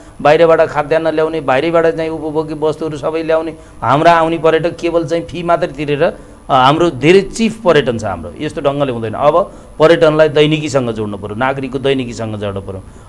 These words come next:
अ, न-, दिगो ग्रामीण विकासका लागि पर्यटन व्यवसाय, पर्यटन भनेर हामीले एउटा अवधारणा पनि अगाडि बढाइरहेछौँ। सबै चिजलाई सस्टेनेबल, अ, ज-, ग्रोथ, अ, इनिसिएटिभलाई प्रवर्धन गर्ने खालको हुनु पऱ्यो के।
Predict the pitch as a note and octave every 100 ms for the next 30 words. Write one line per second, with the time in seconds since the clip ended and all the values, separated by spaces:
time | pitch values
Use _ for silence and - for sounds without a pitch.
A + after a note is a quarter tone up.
0 | - G#2+ A2 G#2 G#2+ G#2 G2 F#2+ F#2 F#2
1 | G2 D#3+ F#3 G3 E3 D#3+ D#3+ D#3 C#3+ D3
2 | B2+ D3 B2 A#2+ D3+ D#3+ - - C#3 D3
3 | D3 C3+ B2+ B2 A2+ A#2+ A#2+ - - -
4 | - D3+ C#3+ C#3 C3 G2+ A2+ A2+ G#2 A2+
5 | A2 G#2+ G2 G2+ A2+ G#2 G#2+ G#2 C#3 A#2+
6 | G#2+ G2+ G2+ G2 F#2 F2 F#2+ - - -
7 | - - F#3 B3 G#3+ G#3+ F#3+ - F3+ -
8 | D3+ B2 G#2+ G2+ - - B2+ C3 B2 A2
9 | G#2 - - - - A2+ E3+ G#3 G#3 -
10 | B2+ - G#2+ G#2 G2+ - - - D3+ F3
11 | - G3 F3+ E3+ C3 E2+ C#2 - - -
12 | - - - - E3 F3 E3+ D3+ C#3 B2
13 | G#2+ G2 G2+ F2+ D#2 D2+ - E3+ - -